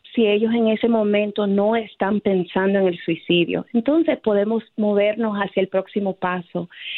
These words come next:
que sería escuchar a esa persona, las razones que, de las cuales les está causando la ansiedad, el no poder dormir, eh, esa preocupación. Eh,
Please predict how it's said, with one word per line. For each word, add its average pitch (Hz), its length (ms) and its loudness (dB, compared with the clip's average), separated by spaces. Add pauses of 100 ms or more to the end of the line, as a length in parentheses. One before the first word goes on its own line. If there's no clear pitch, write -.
(260)
que 262 140 0
sería 240 520 2
escuchar 226 1000 -2
a 196 80 -2
esa 190 220 -2
persona, 180 680 0 (720)
las 208 240 0
razones 226 720 0 (380)
que, 190 680 2
de 214 200 2
las 196 200 -2
cuales 208 480 0
les 190 280 0
está 185 200 -2
causando 185 800 0
la 170 100 4
ansiedad, 170 760 0 (580)
el 185 420 4
no 196 140 2
poder 196 400 0
dormir, 190 680 0 (320)
eh, 196 360 2
esa 226 160 -2
preocupación. 185 1040 0 (500)
Eh, 190 500 0